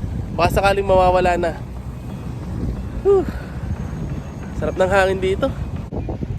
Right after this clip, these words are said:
Sikat pa yung araw eh, kaya wala pa masyadong tao.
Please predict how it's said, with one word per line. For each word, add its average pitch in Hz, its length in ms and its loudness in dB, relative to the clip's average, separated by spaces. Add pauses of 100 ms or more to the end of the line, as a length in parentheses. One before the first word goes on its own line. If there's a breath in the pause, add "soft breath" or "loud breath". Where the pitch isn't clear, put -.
(680)
Sikat 165 400 -4
pa 196 80 2
yung 190 80 2
araw 185 400 2
eh, 143 80 -6 (160)
kaya 160 480 2
wala 156 240 2
pa 156 160 -6
masyadong 156 480 -2
tao. 135 400 0